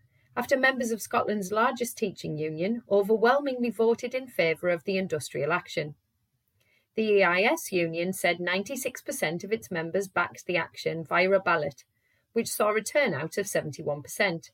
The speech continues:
The most recent offer of a five percent pay rise was rejected three months ago. Ms Somerville told The Scotsman that she was absolutely determined to try to reward staff with a pay rise closer to the ten percent being sought by unions,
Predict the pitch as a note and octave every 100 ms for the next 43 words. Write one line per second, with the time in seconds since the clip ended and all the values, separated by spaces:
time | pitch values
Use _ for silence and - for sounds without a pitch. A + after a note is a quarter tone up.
0 | _ _ _ _ _ _ _ _ - B3+
1 | C#4+ - D4 E4 - A3+ - D#3+ - F#3
2 | F3+ F#3 - B3+ C#4+ - - D3+ - D#3+
3 | D#3 D#3+ E3+ - F#3+ E3+ G#3 G3+ B3+ -
4 | D#3 E3 - D3+ D3+ E3 F3+ - E3+ D#3+
5 | D#3 - _ _ _ _ _ _ _ -
6 | G3+ - F3 F3 A3 B3+ C4 G#3 G3 F#3+
7 | - D3 - - G3 A3 - A3+ A3 A#3+
8 | - A3 A3+ A3+ - A#3+ A3 G#3 G3+ F3+
9 | F#3+ C#4 D4+ A#3+ E3 F#3 - _ _ -
10 | A#3+ - A3 A3+ C4 B3+ F#3 E3+ F3 -
11 | D#3 D#3 G3+ G3 G3 F#3 E3 D3+ D#3+ E3+
12 | - A3 G#3 - A3+ C#4 D4 B3+ D#3+ D#3
13 | D#3 D#3 D3+ - D3+ D3 - F3 D#3+ D3
14 | D3 E3 F#3+ E3+ D#3+ D#3+ -